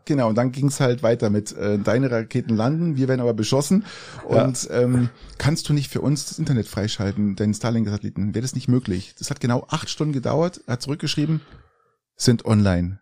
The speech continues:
Speaker 1: Ich hab die Satelliten online geschalten, die waren ja eigentlich noch nicht au-, richtig, sind, sind noch nicht richtig ausgerichtet.
Speaker 2: Ja.
Speaker 1: Also dies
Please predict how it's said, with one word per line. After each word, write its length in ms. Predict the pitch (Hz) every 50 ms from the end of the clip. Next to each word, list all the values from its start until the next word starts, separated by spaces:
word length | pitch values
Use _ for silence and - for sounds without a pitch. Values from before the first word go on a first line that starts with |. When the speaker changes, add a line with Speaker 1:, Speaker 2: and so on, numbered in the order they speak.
| _ -
Speaker 1:
Ich 160 | - 113 -
hab 160 | 117 113 -
die 100 | - 107
Satelliten 580 | 98 101 104 95 - 104 104 110 - - 107 -
online 340 | - 110 117 123 120 113 110
geschalten, 360 | 107 107 - 104 107 110 113
die 80 | 107
waren 300 | 104 85 98 101 110 120
ja 80 | 123 117
eigentlich 160 | 92 107 107
noch 240 | 117 110 - - -
nicht 320 | - 120 117 - - -
au-, 60 | - -
richtig, 340 | 127 123 - - 117 -
sind, 140 | - - -
sind 180 | - 120 117 135
noch 80 | 147
nicht 100 | 131 117
richtig 240 | 127 131 - 107 -
ausgerichtet. 460 | - 139 - - 139 131 127 - 131
Speaker 2:
Ja. 40 | 120
Speaker 1:
Also 160 | - 104 113
dies 220 | 104 113 110 -